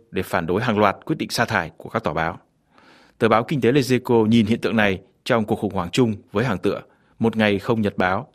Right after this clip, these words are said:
trong bối cảnh báo giấy khủng hoảng. Theo Les Echos, kêu gọi đình công của C G T là nhằm báo động chính quyền về cuộc khủng hoảng của báo giấy Pháp và kêu gọi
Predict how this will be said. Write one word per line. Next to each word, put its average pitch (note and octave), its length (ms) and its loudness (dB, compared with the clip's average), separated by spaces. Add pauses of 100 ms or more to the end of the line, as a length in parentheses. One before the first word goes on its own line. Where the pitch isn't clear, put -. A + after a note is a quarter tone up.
trong G2+ 200 0
bối G2+ 120 2
cảnh F2 320 -4
báo G2 200 -2
giấy G2 160 0
khủng F#2 200 -4
hoảng. F#2 220 -4 (720)
Theo A2+ 200 2
Les A2 180 2
Echos, G#2+ 340 2 (320)
kêu C#3+ 120 4
gọi A#2+ 120 4
đình G2+ 160 -2
công G#2 320 0
của G#2 220 0
C - 80 -4
G A#2+ 240 0
T A#2 60 2 (320)
là A2+ 120 2
nhằm A2 260 2
báo B2+ 100 4
động D3 140 2
chính A#2 140 -2
quyền G#2 260 0 (220)
về G#2 120 2
cuộc G2+ 180 -4
khủng G#2 180 -4
hoảng F#2 200 0
của F#2 100 -10
báo F#2 120 2
giấy G2 120 0
Pháp D#3 260 -2 (240)
và G2 240 2
kêu C3 180 4
gọi A2 220 2